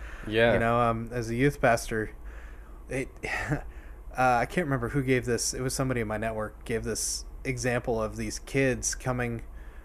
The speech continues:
Speaker 2: to, to this lock-in, and they had, or just event, and they just had this great event, and, you know, kids were saved, and it was an amazing thing.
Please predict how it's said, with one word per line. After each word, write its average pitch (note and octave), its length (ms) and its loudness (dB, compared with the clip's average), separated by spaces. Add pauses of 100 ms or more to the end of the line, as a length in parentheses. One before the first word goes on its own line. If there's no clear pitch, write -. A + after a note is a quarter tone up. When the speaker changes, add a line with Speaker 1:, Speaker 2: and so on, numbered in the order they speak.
(240)
Speaker 2:
to, A#2+ 240 2
to B2+ 200 -2
this G#2+ 380 -2
lock-in, C3 540 6
and G#2+ 100 -4
they G#2+ 80 -4
had, A#2+ 260 2
or A#2+ 220 0
just - 380 -2
event, A#2+ 560 4
and A#2+ 100 -4
they A#2+ 80 0
just B2 240 -4
had B2 160 -2
this G#2 160 -4
great D3+ 400 4
event, B2 540 2
and, A2 120 -4
you A#2+ 80 -2
know, A2+ 160 0
kids D#3+ 320 2
were A2 120 -4
saved, C#3+ 380 -2
and A#2 100 -6
it A2+ 60 -8
was A#2 180 -8
an C3 40 0
amazing D#3 380 6
thing. E3+ 380 6